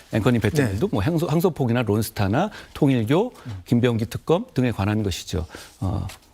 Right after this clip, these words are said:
Speaker 1: 어떤 위치에 있어서든 최선을 다하겠습니다. 저는 어떤 위치에 있어든, 어, 할 일을 하겠습니다. 직위가 있으면
Speaker 2: 네.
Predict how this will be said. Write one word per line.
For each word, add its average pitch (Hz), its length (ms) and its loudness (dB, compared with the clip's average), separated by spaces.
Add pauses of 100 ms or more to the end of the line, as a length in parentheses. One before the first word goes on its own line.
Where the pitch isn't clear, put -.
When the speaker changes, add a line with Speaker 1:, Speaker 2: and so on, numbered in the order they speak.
Speaker 1:
어떤 196 480 2
위치에 151 440 0
있어서든 139 680 -2 (920)
최선을 147 320 2
다하겠습니다. 82 560 -2 (560)
저는 151 240 2
어떤 147 520 2
위치에 139 440 0
있어든, 131 600 0 (440)
어, 98 500 -4 (920)
할 - 180 0
일을 151 140 2
하겠습니다. 123 360 -2 (300)
직위가 196 800 2
있으면 160 720 2
Speaker 2:
네. 127 380 0